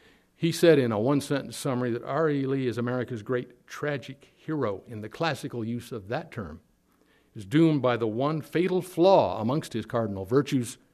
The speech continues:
that of loyalty. Had Lee been precisely who he was, from the first molecule to the last, from the first behavioral pattern to the last, had he been precisely who he was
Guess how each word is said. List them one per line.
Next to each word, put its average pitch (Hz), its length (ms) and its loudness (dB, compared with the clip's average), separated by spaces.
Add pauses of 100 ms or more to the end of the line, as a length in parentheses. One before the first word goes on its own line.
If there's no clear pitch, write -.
(840)
that 95 160 -10
of 98 100 -14
loyalty. 101 440 -4 (800)
Had 110 160 -16
Lee 139 160 2
been 127 200 0
precisely 147 720 0
who 143 180 2
he 139 80 2
was, 127 540 -2 (420)
from 110 180 -12
the 110 80 -8
first 160 280 -2
molecule 147 560 2
to 131 100 -6
the 110 120 -2
last, 120 360 -4
from 110 200 -16
the 101 60 -16
first 135 300 -8
behavioral 131 520 -4
pattern 135 360 -6
to 110 60 -8
the 107 100 -6
last, 107 400 -12
had 120 80 -10
he 110 60 -8
been 131 160 -6
precisely 147 680 -4
who 98 140 -10
he 95 80 -10
was 131 320 -4